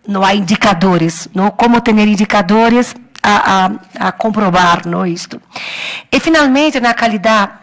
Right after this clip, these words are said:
de relatora para la temática de las personas L G B T I, ah, tenemos el conocimiento de un proyecto de ley aprobado en el primer de agosto de dos mil e dezessete,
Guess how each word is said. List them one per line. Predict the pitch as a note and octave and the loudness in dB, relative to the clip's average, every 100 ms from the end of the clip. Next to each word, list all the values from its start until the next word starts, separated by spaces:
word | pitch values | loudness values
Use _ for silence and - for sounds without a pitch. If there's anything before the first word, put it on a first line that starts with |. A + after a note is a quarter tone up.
| - | -8
de | G3+ F#3+ | -2 0
relatora | G#3 G3 - G#3 G3+ F#3+ | 0 0 0 0 0 0
para | G#3+ G3+ | -2 0
la | G3 | -2
temática | G3 F#3+ F#3+ F#3 - F#3 F3 | -2 -2 -2 -2 -6 -6 -6
de | F#3+ | -6
las | F#3 F3+ | -4 -6
personas | - F3 - F#3 E3+ | -6 -8 -6 -4 -4
L | F3+ | -6
G | E3 E3+ | -6 -6
B | F3 | -6
T | F#3+ | -4
I, | F#3 B3 A#3 - - - - - - - _ | 0 0 -2 -10 -20 -18 -18 -20 -20 -20 _
ah, | G#3 G3+ G3+ G#3 - - D#3 _ _ _ | 0 2 2 0 -2 -12 -18 _ _ _
tenemos | A#3+ A#3+ C4 B3 | -2 0 2 2
el | A#3+ | 0
conocimiento | - A#3+ A#3 A#3 A3+ A3 A#3+ C4+ D4+ | 0 0 0 0 0 2 2 0 -2
de | B3 | -2
un | A#3+ | -2
proyecto | A3+ G#3+ G#3+ G#3+ | -2 -2 -2 -2
de | G#3 | -2
ley | G#3 A3+ | 2 2
aprobado | G#3+ A3 G#3 A3 B3 G#3+ F#3 F#3 - | 0 -4 -2 0 0 -2 -8 -14 -10
en | G3+ | -6
el | G3 | -6
primer | - G3 G3 G3+ F#3 - _ _ | -4 -2 0 0 -2 -10 _ _
de | - F#3 | -8 -4
agosto | F3+ F#3 A#3+ - G3 G3 | -2 0 -2 -4 -12 -12
de | F#3 | -12
dos | F3+ G3 E3+ | -8 -8 -6
mil | F#3 | -6
e | F3 | -4
dezessete, | F3 F3 - A#3+ A#3+ A#3+ C#4+ | -4 -6 -4 0 0 0 -6